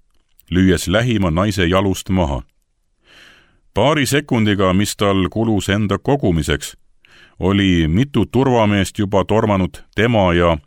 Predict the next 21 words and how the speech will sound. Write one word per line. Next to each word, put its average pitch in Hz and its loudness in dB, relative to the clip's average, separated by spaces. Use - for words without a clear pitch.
süüpingi 98 0
all 90 0
lebava 87 -2
hävinud 85 -2
keha 76 -2
vahele. 67 -6
Wolf 165 0
jagas 135 0
edasi, 123 0
tungides 110 -2
hoope, 110 -2
kuhu 107 -2
juhtus, 104 -4
ja 82 -2
tundis, 120 0
kuidas 95 -4
tugevad 110 -2
käed 98 -2
tema 87 0
nõrkevast 82 -4
kehast 104 -2